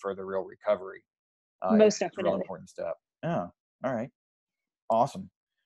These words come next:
Speaker 1: Um, so, you know, are, are we talking about you have to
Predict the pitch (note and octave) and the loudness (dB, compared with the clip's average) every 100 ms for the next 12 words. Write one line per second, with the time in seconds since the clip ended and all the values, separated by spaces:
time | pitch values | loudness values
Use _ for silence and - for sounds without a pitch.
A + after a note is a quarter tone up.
0 | - C3+ C3 B2 A#2+ _ _ _ - F3+ | 2 6 6 4 -2 _ _ _ 2 8
1 | E3 D3+ - _ _ _ - C#3+ C3+ B2+ | 8 8 2 _ _ _ -4 2 4 4
2 | C3+ C3 C#3 D3+ D#3+ D3+ C3 B2 A#2 - | 0 0 0 4 4 4 6 8 8 4
3 | - C3 B2+ B2 - G#2 | -2 -4 0 0 2 0